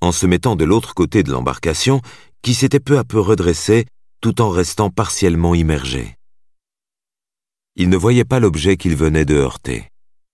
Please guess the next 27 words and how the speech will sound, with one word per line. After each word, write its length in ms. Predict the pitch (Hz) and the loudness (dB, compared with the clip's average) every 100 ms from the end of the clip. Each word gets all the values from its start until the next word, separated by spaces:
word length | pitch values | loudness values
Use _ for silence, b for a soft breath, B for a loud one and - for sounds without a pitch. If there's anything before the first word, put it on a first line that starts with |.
| _ _ _ _ _ _ _ - | _ _ _ _ _ _ _ -6
Ce 100 | 120 | -2
n'était 240 | 135 139 | 0 0
pas 100 | - | -2
la 100 | 135 | -2
première 300 | - 98 80 | 0 0 0
fois 160 | - 104 | 0 0
qu'ils 160 | 85 71 | 0 -4
trouvaient 260 | - 76 | 0 2
des 120 | 71 | 2
choses 400 | 69 - 92 71 | 0 2 2 2
dont 120 | 65 67 | -2 -2
les 120 | 67 | 0
gens 180 | 76 67 | -2 -2
s'étaient 300 | 71 71 64 | -4 -6 -4
débarrassés. 640 | 67 65 69 - 78 69 B B B B | -2 -2 -2 -4 -6 -6 B B B B
On 120 | 90 | 0
voyait 240 | 95 110 117 | 2 2 2
même 200 | 147 135 | 2 0
quelque 240 | 120 - | 0 0
part 220 | 104 123 | 0 0
un 60 | 95 | -2
vieux 180 | 73 92 | 0 2
vélo 420 | 87 87 98 101 - | 2 4 2 0 -4
affleuré 500 | 98 98 87 87 78 | -4 0 0 2 0
à 40 | |
la 100 | 69 | -2
surface. 640 | - 73 - 60 - - | -4 -8 -8 -8 -10 -14